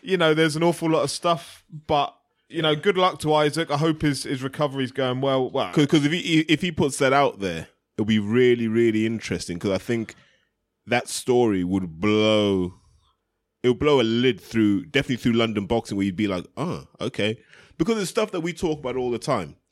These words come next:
Speaker 2: And I know boxers listen to this, you know, shouts out to all you young boxers on the way up listening to this.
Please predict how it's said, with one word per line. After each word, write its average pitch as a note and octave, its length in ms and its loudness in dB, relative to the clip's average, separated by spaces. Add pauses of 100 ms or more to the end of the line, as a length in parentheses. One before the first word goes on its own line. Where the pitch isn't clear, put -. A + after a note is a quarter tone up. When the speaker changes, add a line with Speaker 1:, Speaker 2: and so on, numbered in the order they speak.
Speaker 2:
And C#3 120 0
I D3+ 60 0
know E3+ 180 -2
boxers C#3 420 -8
listen B2 300 -6
to F#2+ 100 -10
this, F2 340 -8
you A#2+ 80 -6
know, F#2+ 180 -8 (420)
shouts A2+ 320 -4
out A2 100 -2
to B2+ 80 -4
all A#2 140 2
you A2+ 100 -2
young A2 240 -2
boxers G#2 380 -8
on G#2 80 -4
the G#2 60 -4
way G#2 140 -2
up G2+ 140 -10
listening G#2 360 -12
to - 100 -20
this. C2+ 200 -18